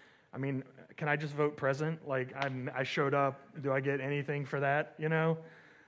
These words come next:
Uh, I'm just tired, and I, I feel worn out, and,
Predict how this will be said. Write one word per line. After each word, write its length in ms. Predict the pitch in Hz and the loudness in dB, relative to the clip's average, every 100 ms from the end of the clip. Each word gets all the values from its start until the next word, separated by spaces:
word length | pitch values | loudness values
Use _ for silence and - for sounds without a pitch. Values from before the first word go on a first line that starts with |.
| _ - | _ -2
Uh, 380 | 143 139 127 117 - - - - | 4 6 6 2 -4 -14 -20 -12
I'm 80 | 143 | -10
just 160 | 156 | -8
tired, 440 | - 139 185 120 120 | -4 0 0 0 -4
and 100 | 127 | -4
I, 240 | 123 120 127 | -4 -4 -4
I 120 | 127 | -6
feel 420 | - 143 147 143 127 | -2 0 2 2 0
worn 340 | 113 110 110 | -4 -4 0
out, 420 | 147 180 185 180 - - - - _ | 2 2 0 -4 -18 -20 -20 -20 _
and, 540 | 135 135 123 117 113 | -4 0 0 -2 -6